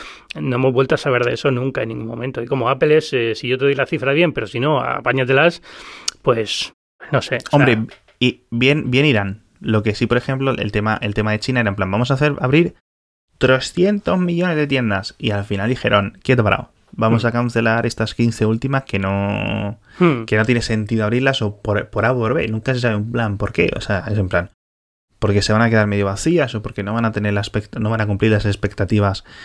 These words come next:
Speaker 2: que teníamos o porque no sé qué, pero ciudades como,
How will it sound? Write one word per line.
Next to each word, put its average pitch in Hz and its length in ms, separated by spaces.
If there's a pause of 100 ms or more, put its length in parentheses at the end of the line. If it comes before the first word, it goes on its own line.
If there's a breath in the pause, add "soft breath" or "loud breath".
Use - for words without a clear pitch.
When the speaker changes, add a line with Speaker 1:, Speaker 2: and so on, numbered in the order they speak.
(200 loud breath)
Speaker 2:
que 110 120
teníamos 117 640
o 104 60
porque 98 160
no 95 80
sé 101 80
qué, 110 120
pero 107 280
ciudades 98 400
como, 101 460